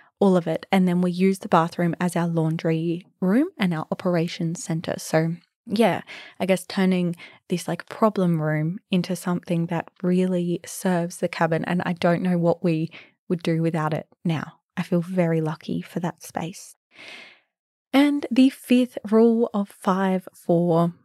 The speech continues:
running a bed and breakfast in a place that is full of love and very successful is actually a throwback to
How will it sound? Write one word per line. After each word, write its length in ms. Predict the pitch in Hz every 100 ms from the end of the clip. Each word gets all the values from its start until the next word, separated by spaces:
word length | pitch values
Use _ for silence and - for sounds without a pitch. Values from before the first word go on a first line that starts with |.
| -
running 680 | 190 185 180 175 165 170 180 _ _ _ _ -
a 80 | 185
bed 180 | 180 175
and 100 | 175
breakfast 760 | 170 170 - 175 - - - _ _ -
in 360 | 180 170 170 - _ _ -
a 100 | 185
place 400 | - 185 175 -
that 200 | 180 -
is 400 | 185 170 170 - -
full 180 | - 180
of 120 | 170
love 360 | 185 185 185 -
and 100 | 190
very 360 | - 170 175 -
successful 1000 | - - - - 190 175 - 175 180 233 - - - _
is 560 | 214 196 196 190 - - _ -
actually 460 | 202 - 349 370
a 60 | 392
throwback 580 | - 214 196 180 185 -
to 500 | - 202 180 180